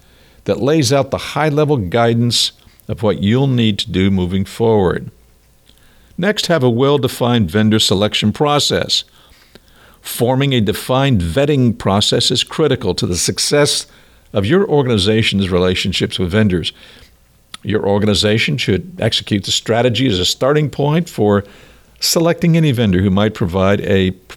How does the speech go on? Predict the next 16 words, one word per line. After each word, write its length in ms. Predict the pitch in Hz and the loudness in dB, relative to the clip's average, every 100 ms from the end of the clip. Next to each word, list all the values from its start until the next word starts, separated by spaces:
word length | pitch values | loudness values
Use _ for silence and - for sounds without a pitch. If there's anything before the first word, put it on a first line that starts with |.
| _ _ - 120 | _ _ -10 -4
a 80 | |
service. 640 | - 180 165 95 90 - - _ _ _ _ _ _ 156 | 0 2 2 2 0 -4 -6 _ _ _ _ _ _ -4
The 80 | |
vetting 360 | 165 123 117 110 | 0 2 2 0
process 480 | 127 131 - 180 - | 0 0 2 2 0
can 160 | 165 | 2
include 420 | 165 - 147 147 - | 0 0 2 2 0
three 300 | - 127 113 | 0 0 0
steps. 500 | - 113 82 - - - - - _ - | 0 -2 -2 -8 -10 -16 -20 -20 _ -8
It 140 | 90 - | -8 -4
can 100 | 90 | -2
include 460 | 87 104 98 95 | -2 0 2 2
a 260 | 95 87 - - - - | 2 0 -4 -18 -18 -8
request 480 | 90 - 104 104 - | -8 -2 -2 -2 -4
for 220 | 95 92 | -2 -2
proposal, 640 | 92 - 98 101 147 214 | -2 -2 0 2 2 0